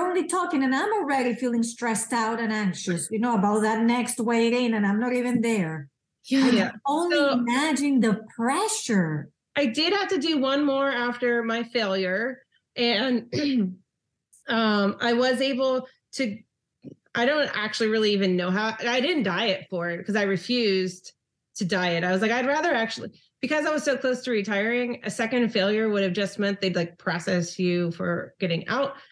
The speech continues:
Speaker 3: but I was already gonna be
Speaker 2: Oh my gosh,
Speaker 3: retiring
Speaker 2: it
Speaker 3: anyway.
Speaker 2: even bothers me that they, that you, <laughs> that you have to call it a failure.
Speaker 3: Yes. Um, so I was like, "If I just, if I don't pa-, pass it, I don't pass it, but I'm not going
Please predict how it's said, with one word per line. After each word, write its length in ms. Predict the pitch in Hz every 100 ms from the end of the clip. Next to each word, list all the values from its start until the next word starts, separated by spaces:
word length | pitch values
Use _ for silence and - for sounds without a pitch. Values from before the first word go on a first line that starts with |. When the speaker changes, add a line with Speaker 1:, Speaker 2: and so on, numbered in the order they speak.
| _ -
Speaker 3:
but 100 | 202
I 80 | 180
was 160 | 175 196
already 240 | 190 185
gonna 140 | 185
be 100 | 185
Speaker 2:
Oh 40 | 190
my 60 | 220
gosh, 200 | - 180
Speaker 3:
retiring 120 | 175
Speaker 2:
it 40 | 226
Speaker 3:
anyway. 320 | 269 277 277 269
Speaker 2:
even 60 | -
bothers 400 | 208 196 220 208
me 140 | 240
that 200 | 226 220
they, 300 | 208 196 -
that 200 | 208 190
you, 240 | 180 190 -
<laughs> 60 | 202
that 300 | 311 320 -
you 160 | 277
have 160 | 220 214
to 100 | 220
call 300 | 214 214 196
it 160 | 175 -
a 140 | 185
failure. 720 | 156 185 175 170 147 135 147 _ _ _ _ _ _ _ -
Speaker 3:
Yes. 340 | 196 165 - _ - _ -
Um, 500 | 214 190 170 196 190 _ _ - _ - 143 147
so 480 | 285 262 254 247 226 - - -
I 800 | 247 240 240 240 233 226 233 202 _ -
was 140 | 233
like, 160 | 269 254
"If 140 | 285
I 100 | 285
just, 200 | 254 339 -
if 100 | 254
I 60 | 254
don't 260 | 339 349
pa-, 180 | - 247 -
pass 320 | - 226 330 311
it, 60 |
I 40 | 285
don't 180 | 285
pass 300 | 214 190 240
it, 140 | 208 180
but 100 | 202
I'm 140 | 208
not 340 | 220 240 240 233
going 420 | 233 220 220